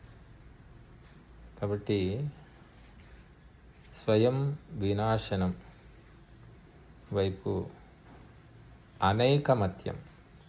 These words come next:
ఐకమత్యం కాదు, అనైకమత్యం వైపు హిందువులు త్వర త్వరగా అడుగులు వేస్తున్నారు. ఈనాటికి ప్రతి ఊరిలో రామాలయం ఉంది,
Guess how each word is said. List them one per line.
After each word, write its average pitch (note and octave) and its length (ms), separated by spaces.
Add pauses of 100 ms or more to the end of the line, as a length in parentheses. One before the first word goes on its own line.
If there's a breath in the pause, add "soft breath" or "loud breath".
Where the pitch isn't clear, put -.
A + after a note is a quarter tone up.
(140)
ఐకమత్యం F#2+ 520
కాదు, F2 300 (140)
అనైకమత్యం G2 840
వైపు E2+ 420 (760 loud breath)
హిందువులు G2+ 540 (220)
త్వర G#2+ 220
త్వరగా G2+ 680 (100)
అడుగులు F#2 400
వేస్తున్నారు. F2+ 960 (2250)
ఈనాటికి A#2+ 800 (640)
ప్రతి G#2 300
ఊరిలో C3 640 (640)
రామాలయం F#2+ 720
ఉంది, E2+ 280